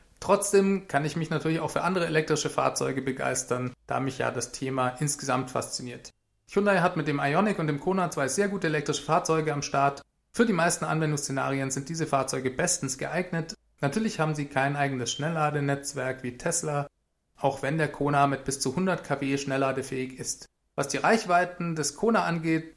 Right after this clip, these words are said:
ist er ja durchaus mit dem Model drei vergleichbar. Trotzdem hat mich der Gesamteindruck etwas enttäuscht.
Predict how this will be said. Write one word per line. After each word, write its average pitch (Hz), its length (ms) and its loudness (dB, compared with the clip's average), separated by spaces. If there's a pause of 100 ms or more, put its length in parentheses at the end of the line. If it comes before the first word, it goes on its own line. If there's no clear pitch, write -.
ist 175 180 -2
er 165 60 0
ja 151 180 0
durchaus 160 460 0
mit 147 100 -4
dem 131 80 -2
Model 127 180 -4
drei 151 240 2
vergleichbar. 147 800 2 (320)
Trotzdem 165 640 0
hat 160 240 0
mich 151 100 -4
der 147 140 -4
Gesamteindruck 156 760 2
etwas 143 240 -4
enttäuscht. 156 640 0